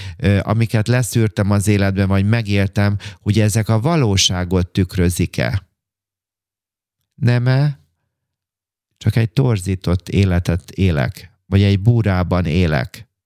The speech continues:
Hányan élnek búrában? Rengetegen. Ö, két, ö, kérdést szeretnék, ö, drága hölgyek, urak, nektek odaadni. Gondold át egy adott helyzetben, tehát attól, hogy van egy megérzésed,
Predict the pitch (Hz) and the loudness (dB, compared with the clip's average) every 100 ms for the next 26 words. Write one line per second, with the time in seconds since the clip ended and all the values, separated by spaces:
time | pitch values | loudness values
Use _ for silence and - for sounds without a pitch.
0 | _ _ _ _ _ _ 113 113 104 95 | _ _ _ _ _ _ 0 0 0 2
1 | 92 87 87 85 90 92 90 85 92 107 | 2 2 2 0 2 2 2 2 2 0
2 | 98 90 87 73 69 76 - - - - | 0 -2 -2 -4 -4 -6 -8 -18 -20 -20
3 | - - - 113 110 110 - - - 147 | -20 -20 -6 -2 0 0 -4 -12 -4 0
4 | 131 123 - 110 104 - 123 104 101 98 | 0 -2 0 0 0 0 0 0 -2 0
5 | 110 107 101 101 98 95 - 87 95 95 | 0 0 0 0 0 0 -2 0 2 2
6 | 98 98 90 101 80 101 107 104 101 104 | 2 0 2 0 0 0 0 0 0 2
7 | 107 98 92 104 98 98 - 135 101 101 | 2 -2 -2 0 0 0 -2 -2 0 0
8 | - 90 95 95 98 107 117 147 170 185 | -2 -2 -2 0 0 0 0 0 0 -4
9 | _ _ _ _ _ _ _ _ - - | _ _ _ _ _ _ _ _ -20 -20
10 | - - - _ - 127 127 113 107 104 | -20 -20 -20 _ -4 -2 -2 0 0 0
11 | 107 98 92 98 104 101 92 101 98 95 | 0 0 0 0 0 0 0 2 2 0
12 | - 87 87 85 92 87 104 - 98 95 | -2 -4 -2 -2 0 0 -2 0 0 0
13 | 107 98 95 110 110 98 85 82 76 - | 2 2 2 0 0 -2 0 0 0 0
14 | 76 87 131 | -2 -2 -2